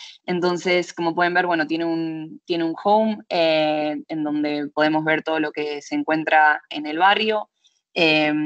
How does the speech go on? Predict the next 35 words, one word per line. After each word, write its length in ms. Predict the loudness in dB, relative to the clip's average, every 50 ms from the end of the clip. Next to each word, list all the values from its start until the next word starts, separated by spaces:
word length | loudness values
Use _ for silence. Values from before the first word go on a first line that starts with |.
| -2 -2 0
la 120 | 2 2
digitalización 840 | 2 2 -2 -2 0 0 0 0 -2 -4 -6 -2 0 0 0 2 2
de 240 | 2 2 2 2 2
los 160 | 0 -2 -2
negocios, 540 | -2 0 2 2 2 2 4 2 2 2 2
de 80 | -2 -6
los 100 | -6 -4
productos, 560 | 0 2 4 6 4 4 2 0 -4 -4 -2
que 100 | -4 -4
pueden 260 | 0 0 0 0 0
ser 160 | -2 -2 -2 -2
compartidos 500 | -2 -2 -2 -2 -2 0 -2 -2 -2 -2
también 280 | -4 -2 -2 -4 -6
por 140 | -6 -6 -4
WhatsApp, 480 | 0 0 0 0 2 4 4 4 4 2 _
la 140 | -2 -2 -2
posibilidad 500 | -2 -4 -8 -6 -2 0 4 6 6 6
de 80 | 6 4
pagar 480 | 2 2 4 6 6 4 4 2 -2 _ _ _ _ -14
en 140 | -12 -10 -8
el 100 | -6 0
vale 200 | 0 0 0 0
de 60 | -4
intercambio 760 | -6 -8 -8 -10 -6 -4 -4 -4 -4 -4 -6 -6 -8 -8 -12 _
o 360 | -10 -6 -4 -2 -2 -4 -4 _ _ _ _ _ _ _ _ -8
en 220 | -6 -6 -4 -2
pesos 480 | 2 2 2 2 2 0 -2 -2 -4 -6
o 140 | -2 0 2
en 80 | 4
ambos, 500 | 4 2 2 2 -2 -2 -4 -6 -14 -20 _ _ -20 -20 -20 -20 -20 _ -8 -2
eh, 240 | 0 0 0 0 -2
un 140 | -2 -2 2
mapa. 380 | 2 2 4 4 2 0 0 -4 _ _ _ _ _ _ _ _ _ _ _ _ _ _ _ _ _ _ _ _ _ -20 -20 _ _ _ _ _ _ _ _ _ _ _ _ _ _ _ _ _ _ _ _ _ _ _
Y 120 | -2 0 2
luego 580 | 4 4 4 4 4 4 2 0 -2 -8 _